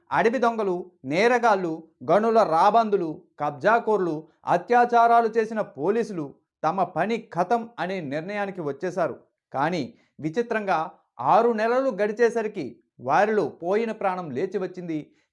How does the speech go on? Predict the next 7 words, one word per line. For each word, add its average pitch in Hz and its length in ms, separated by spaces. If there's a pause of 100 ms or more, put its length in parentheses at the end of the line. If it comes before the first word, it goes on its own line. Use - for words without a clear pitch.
(140)
చేసిన 247 360
దోపిడీలకు 240 640
శిక్షకు 220 340
బదులుగా 202 520 (280)
ఆ 160 180
దోపిడీల 208 520
కొనసాగింపుకు 220 960